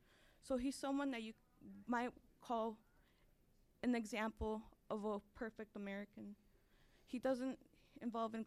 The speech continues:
crimes. He's rarely outside doing anything bad. He doesn't sell drugs. He's not a rapist. So he's not w-, one of the names that Trump called in regards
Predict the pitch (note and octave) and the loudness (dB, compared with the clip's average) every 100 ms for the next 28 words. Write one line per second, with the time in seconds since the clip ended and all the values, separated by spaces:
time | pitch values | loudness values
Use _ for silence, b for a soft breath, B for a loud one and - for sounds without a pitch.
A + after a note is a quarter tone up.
0 | - A3 G#3 G#3 G#3 - - A#3+ A#3 A3+ | -6 -2 0 0 -4 -10 -12 -8 -6 -8
1 | - - _ b b b b - A#3 A#3+ | -16 -20 _ b b b b -6 0 4
2 | C4 C4 B3+ A3+ G#3+ - - G#3+ - - | 4 2 0 -2 -6 -12 -6 -4 -4 -6
3 | A3+ G#3+ G3+ A3 G#3 G#3 G#3+ A3 G#3+ G#3 | -2 -2 -2 -4 -4 -4 -4 -4 -4 -2
4 | G#3 G#3 G#3 G#3 - - - b b b | 0 0 0 -4 -16 -20 -20 b b b
5 | b - C4 C4 B3+ C4+ - A3+ G#3+ G#3+ | b -6 0 2 2 0 0 0 0 0
6 | G3 G3 G3+ - - - - C4+ C#4+ A3+ | 2 2 0 -10 -12 -14 -6 0 2 2
7 | G3+ G3 G3+ - G3+ G3+ - - - b | -2 -4 -6 -6 -8 -8 -14 -20 -20 b
8 | b b - C4+ B3 A#3+ A#3+ - - _ | b b -4 2 4 4 2 -2 -20 _
9 | _ - - C4+ C4 C4+ C#4 - - A#3+ | _ -12 -4 0 4 4 2 -2 -20 -12
10 | A3 G#3 G3+ - - G#3+ A#3 A#3+ A3 A3 | -8 -8 -10 -18 -6 0 2 2 0 0
11 | G#3+ G#3+ B B - - - _ A#3+ A3+ | 0 -2 B B -20 -20 -20 _ -4 -2
12 | A3 A3 G3+ - - - - - - A3 | -2 -2 -4 -4 -14 -20 -20 -14 -6 -6
13 | G#3 - - G#3+ G#3+ G#3 G#3 G#3+ G#3 | -6 -10 -4 -4 -4 -8 -6 -6 -6